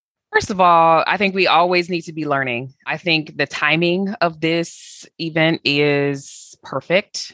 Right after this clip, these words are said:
I'm really glad it's in the spring again. <laughs> I, I think that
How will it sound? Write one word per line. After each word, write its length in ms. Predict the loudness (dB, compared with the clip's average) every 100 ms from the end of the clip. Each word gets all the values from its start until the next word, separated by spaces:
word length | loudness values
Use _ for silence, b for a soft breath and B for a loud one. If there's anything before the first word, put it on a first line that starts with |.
| _
I'm 120 | -6
really 260 | -2 -2 -2
glad 300 | 0 0 0
it's 200 | -4 -4
in 260 | -2 -2 -4
the 60 |
spring 400 | -8 -8 -8 -6
again. 420 | -8 -6 -2 -4 -2 -2
<laughs> 160 | -2 -2
I, 1400 | -2 0 -2 -2 -4 -4 -2 -2 -2 -4 -6 -2 -2 0
I 180 | -2 0
think 280 | -2 -4 -4
that 400 | 0 2 2